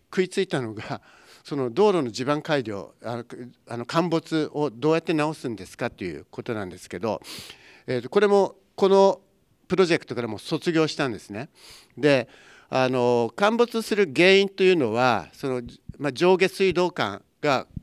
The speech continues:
こうあって、そこに、まあ、何らかの原因で亀裂が入ったりすると、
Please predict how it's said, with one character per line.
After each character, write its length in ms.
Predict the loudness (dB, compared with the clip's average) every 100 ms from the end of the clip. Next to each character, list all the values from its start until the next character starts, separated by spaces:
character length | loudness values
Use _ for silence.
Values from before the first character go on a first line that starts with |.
| -18
こ 300 | -20 -20 _
う 40 |
あ 120 | -20
っ 40 | -20
て、 460 | _ -12 -12 -12 _ _ -20 -16
そ 120 | -6
こ 100 | -2
に、 140 | 0
ま 240 | 4 4 2
あ、 40 |
何 200 | -2 -2
ら 100 | -2
か 100 | -2
の 60 | -4
原 140 | -4
因 80 | -8
で 180 | -10 -12 _
亀 140 | -4 -2
裂 240 | -2 0
が 240 | 2 2 2
入 220 | -2 -4
っ 20 |
た 220 | -4 -8
り 120 | -8
す 160 | -12 -14
る 120 | -14
と、 360 | -6 -4 -4